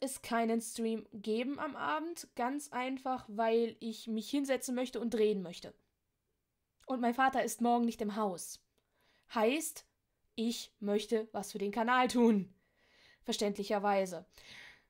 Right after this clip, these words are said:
So, apropos Kanal und, ähm, zukünftige Projekte, wenn wir doch schon gerade beim Drehen sind. Also, ähm,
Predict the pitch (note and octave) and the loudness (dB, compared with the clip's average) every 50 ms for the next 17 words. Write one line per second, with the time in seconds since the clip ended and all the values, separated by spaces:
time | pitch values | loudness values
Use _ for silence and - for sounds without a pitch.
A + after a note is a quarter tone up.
0 | _ _ - B3 B3 C4 A#3+ G#3+ G3+ - - C#4+ D#4+ - D#4+ - E4 D#4 - C4+ | _ _ -6 0 2 4 4 4 4 2 0 -2 -2 -2 -4 -6 -8 -4 -2 0
1 | A#3+ A#3 A#3+ A#3+ B3 C4+ D4 D#4+ E4+ F4 F4 - - C4 C4+ C#4 C#4 B3+ - - | 0 2 2 2 2 4 4 4 4 4 2 2 0 -2 -2 -2 -4 -4 -4 -4
2 | B3+ B3+ B3+ B3 - D4 C#4+ - C#4 B3 - B3 A3+ A#3 - - A3+ G#3+ A#3 A#3+ | -2 -2 -2 -2 -2 -4 -2 -2 -4 -6 -4 -6 -6 -4 -2 -2 0 2 0 0
3 | A#3 - A3+ G3+ G3+ G#3 G3 G#3+ G#3+ G#3+ G#3 - A3+ G#3+ G3+ G#3 G#3 G#3 G3+ G#3 | 0 -2 -4 -2 -2 -2 -2 -2 -2 -2 -4 -4 -6 -4 -2 0 0 0 0 0
4 | G3+ G#3 G3+ G#3+ G#3 G3+ G#3 G#3+ G#3 G3 F#3 F#3+ F#3+ F#3+ - - A#3 A#3 A#3+ B3 | -2 -2 -2 2 4 4 4 4 2 0 -2 -6 -8 -10 -8 -4 2 4 4 6
5 | B3 A#3+ A3+ G#3 G#3+ G3+ F#3+ F#3 F#3 - - A3 A3+ A3+ A3+ A#3 A#3 A#3 A#3+ | 6 4 4 4 4 2 2 0 -2 -4 -2 -2 -2 -2 -2 -2 -2 -4 -4